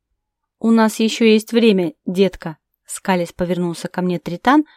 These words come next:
усевшийся в соседнее кресло. Видимо, решил отравить и так непростое мое существование и не дать насладиться спокойными минутами перед стартом. Хотя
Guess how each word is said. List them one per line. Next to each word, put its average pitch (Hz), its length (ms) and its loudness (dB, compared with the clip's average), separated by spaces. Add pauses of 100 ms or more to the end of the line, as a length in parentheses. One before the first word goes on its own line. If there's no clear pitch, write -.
(140)
усевшийся 262 600 -4
в 233 60 -12
соседнее 214 500 0
кресло. 160 500 -10 (460)
Видимо, 294 500 6 (220)
решил 262 440 0
отравить 277 440 0
и 269 80 -4
так - 260 -2
непростое 175 560 -4
мое 175 300 -6
существование 170 840 -6 (220)
и 208 100 0
не 233 120 4
дать 254 240 2
насладиться 220 540 -2
спокойными 196 560 -2
минутами 208 500 0
перед 208 280 -2
стартом. 160 600 -10 (480)
Хотя 339 500 0